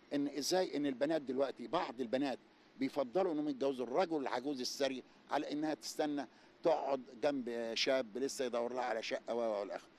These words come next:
هذا هو الواقع، لكن أنا لا أنتصر إليه بالفيلم، لكن بقول أبدًا ده خطأ، ولا بد إن الشباب مهما كانت المحن إن الشابة تتزوج شاب، آه، في الآخر ويكافحهم للحصول عليهم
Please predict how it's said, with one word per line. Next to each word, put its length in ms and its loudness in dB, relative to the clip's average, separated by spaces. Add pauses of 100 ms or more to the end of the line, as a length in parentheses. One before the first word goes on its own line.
(140)
هذا 240 4
هو 80 2
الواقع، 420 4 (260)
لكن 340 0
أنا 200 2
لا 380 2
أنتصر 440 -2
إليه 140 2
بالفيلم، 360 -2 (240)
لكن 240 0
بقول 260 2 (200)
أبدًا 260 2
ده 240 -2
خطأ، 340 0 (380)
ولا 180 4
بد 440 0
إن 100 -2
الشباب 500 2
مهما 300 -2
كانت 340 -2
المحن 360 -2 (360)
إن 180 2
الشابة 420 2
تتزوج 560 -2
شاب، 240 -4 (800)
آه، 160 -8 (360)
في 80 -4
الآخر 360 0
ويكافحهم 680 0
للحصول 520 -2
عليهم 360 -2